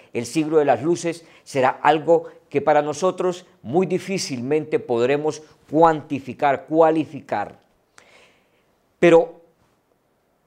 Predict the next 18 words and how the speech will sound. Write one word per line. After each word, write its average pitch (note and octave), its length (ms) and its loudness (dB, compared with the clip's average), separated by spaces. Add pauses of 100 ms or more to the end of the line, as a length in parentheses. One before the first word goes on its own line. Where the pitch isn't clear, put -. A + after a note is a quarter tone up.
(180)
el E3+ 100 4
objetivo F3+ 560 0
fundamental C3 800 -2
de B2+ 140 0
esta D3+ 180 -4
reflexión C3 840 -6
en A#2 100 -6
esta D3+ 240 -2
oportunidad F2 800 -10 (920)
es D3+ 120 -4
que A3 120 -6
usted A3 340 2
pueda G#3 440 2
descubrir G3 840 -2
las D#3 160 4
circunstancias F#3 1300 -6
y C3 160 -2
actitudes D#3 880 -6